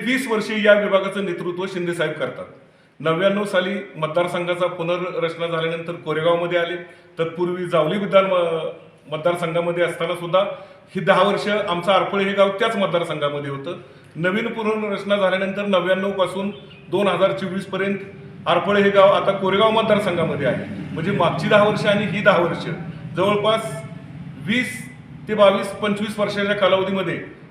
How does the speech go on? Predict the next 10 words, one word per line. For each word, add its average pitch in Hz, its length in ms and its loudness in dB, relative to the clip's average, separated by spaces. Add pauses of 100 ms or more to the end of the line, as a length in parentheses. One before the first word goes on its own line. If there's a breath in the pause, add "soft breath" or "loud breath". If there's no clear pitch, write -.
साहेब 190 260 4 (260)
विधान 196 220 4
परिषदेचे 208 500 -2
सदस्य 202 380 -2
असताना 196 340 0
सुद्धा 196 240 0
आरफळ 185 280 0
गावामध्ये 185 460 2
कमीत 180 340 -6
कमी 190 200 -6